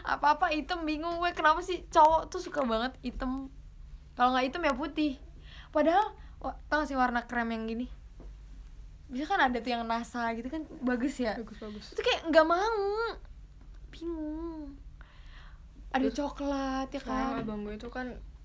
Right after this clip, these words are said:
Speaker 2: dia tuh gue, gue kasih unjuk kan kayak style-style yang bagus gitu
Speaker 1: Iya.
Speaker 2: loh, yang nggak cuma yang kayak style-style.
Speaker 1: Kaos celana, kaos celana.
Speaker 2: Heeh.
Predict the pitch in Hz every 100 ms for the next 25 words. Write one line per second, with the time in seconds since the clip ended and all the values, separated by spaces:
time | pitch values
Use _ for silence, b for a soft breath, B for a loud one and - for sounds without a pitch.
0 | - - 202 208 214 208 202 190 202 214
1 | 220 214 214 208 233 214 214 214 214 214
2 | 202 208 - 202 202 196 190 190 208 -
3 | 240 226 208 175 208 180 175 180 - -
4 | 185 170 170 180 - - - - 180 175
5 | - 180 175 185 - 254 302 285 254 247
6 | 262 247 254 - 294 403 320 320 196